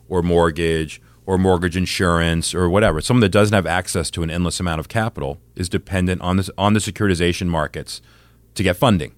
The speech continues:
So for us, it becomes, what is the rate you're willing to accept in that securitization market? That's your cost of, of funds, basically. And then how are you running your business? How are you underwriting your business? So in most time we're talking about, it's, it's something in the lending space that where you and I are, are talking about.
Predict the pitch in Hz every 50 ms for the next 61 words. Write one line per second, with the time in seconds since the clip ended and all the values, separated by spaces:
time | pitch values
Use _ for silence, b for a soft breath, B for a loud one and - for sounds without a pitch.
0 | _ b b b b b b b b b b b - - 101 87 - - 101 123
1 | 147 143 92 87 - - - - - 98 82 - 92 - 101 95 92 90 87 87
2 | - - - - b b b b b b b b _ - 92 92 104 101 110 107
3 | - 113 104 95 92 90 90 90 90 - 95 95 92 92 92 90 90 87 - 92
4 | 90 - - - 92 82 85 - 90 90 87 90 87 - - - - 92 87 85
5 | 78 80 78 78 - 98 95 80 71 65 - - - - 95 90 - - 98 -
6 | - 92 78 76 - - 92 - - - _ - 98 95 92 - - 85 73 76
7 | 85 87 - - _ _ _ - 78 71 71 - 78 - 80 80 87 - b b
8 | b b b b b b - 98 98 104 101 98 98 101 - - _ _ _ _
9 | _ _ - - 110 107 107 107 98 101 98 95 95 90 87 82 76 85 80 69
10 | 76 71 - - 87 85 87 85 76 80 82 80 80 78 76 73 71 71 71 69
11 | 65 64 71 65 - 57 52 - - - 92 90 87 90 98 110 120 123 117 -
12 | - 98 90 85 80 87 82 - 87 80 78 87 82 80 76 80 76 76 - -
13 | - 87 - - 110 92 87 87 85 80 80 78 76 76 76 69 67 62 - -
14 | - 53 50 - - - 58 78 80 78 78 76 76 71 69 67 67 - 67 69
15 | - 73 67 - - 73 69 65 64 -